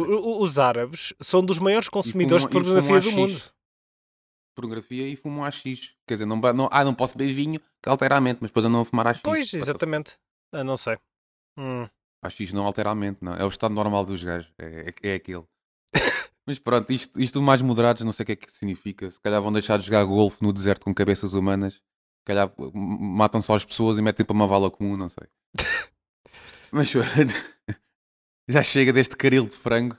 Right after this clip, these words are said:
Speaker 1: Ah,
Speaker 2: Agora
Speaker 1: yeah.
Speaker 2: percebeste porque é que é o caril e porque é que é o frango.
Speaker 1: Sim.
Speaker 2: <laughs> Vamos ao prato principal.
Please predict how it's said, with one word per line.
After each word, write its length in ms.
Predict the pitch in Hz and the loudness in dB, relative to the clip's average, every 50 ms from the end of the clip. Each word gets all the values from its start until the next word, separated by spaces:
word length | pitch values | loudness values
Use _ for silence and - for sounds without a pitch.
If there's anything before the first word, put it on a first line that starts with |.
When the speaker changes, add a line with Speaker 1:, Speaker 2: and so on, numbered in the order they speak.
| _ - | _ -2
Speaker 1:
Ah, 60 | - 165 | 2 6
Speaker 2:
Agora 120 | 147 147 | 8 8
Speaker 1:
yeah. 120 | 139 135 131 | 8 8 6
Speaker 2:
percebeste 280 | 127 127 123 117 107 - | 4 2 2 0 0 0
porque 120 | - - | -2 -2
é 40 | 104 | 0
que 80 | - 110 | 2 0
é 20 | |
o 60 | 104 - | 0 2
caril 380 | - 113 107 113 113 117 117 | 0 2 4 4 4 4 4
e 40 | 113 | 2
porque 180 | - - - 110 | 0 0 -4 -4
é 40 | |
que 80 | - 107 | -2 -2
é 20 | |
o 60 | 101 98 | -4 -4
frango. 460 | - - 98 104 101 - 147 127 110 _ _ _ _ _ _ _ _ - | -4 -8 -8 -8 -8 -12 -14 -16 -18 _ _ _ _ _ _ _ _ -12
Speaker 1:
Sim. 180 | - - 147 135 120 - | -6 2 4 4 4 4
Speaker 2:
<laughs> 80 | - - | 0 -4
Vamos 220 | 117 113 113 107 | -4 -2 -2 0
ao 120 | 113 107 95 | -2 -2 -2
prato 260 | - 113 107 - _ _ | -2 -4 -4 -4 _ _
principal. 680 | - 113 104 - - 104 - - 95 92 92 90 - | -6 -6 -4 -4 -4 -6 -2 0 0 0 0 -2 -10